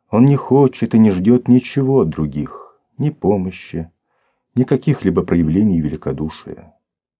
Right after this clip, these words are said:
Он уверен, что может чего-то достичь исключительно благодаря себе.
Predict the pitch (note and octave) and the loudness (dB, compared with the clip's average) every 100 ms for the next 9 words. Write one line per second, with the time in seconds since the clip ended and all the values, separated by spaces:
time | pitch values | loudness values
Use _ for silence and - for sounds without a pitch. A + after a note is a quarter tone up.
0 | _ _ _ _ _ _ _ F2 A#2 C#3 | _ _ _ _ _ _ _ 2 4 4
1 | C3 D3+ G2+ C#2 - - F#2 A2 A2+ A#2 | 2 2 2 -2 -8 -4 0 2 2 -2
2 | - G#2+ A2+ A2 G2 F#2+ - - D#3+ D#3 | -4 -2 -2 -2 0 -2 -4 -4 -4 -4
3 | - _ _ _ _ _ - F2+ - G2 | -10 _ _ _ _ _ -8 -6 -4 -4
4 | F#2+ - D#3 C#3+ C3 B2 A2+ A2+ G#2+ A2 | -4 -4 -4 0 0 2 0 0 2 2
5 | A#2+ - - A2 F2+ - | 2 -2 -6 -4 -2 -6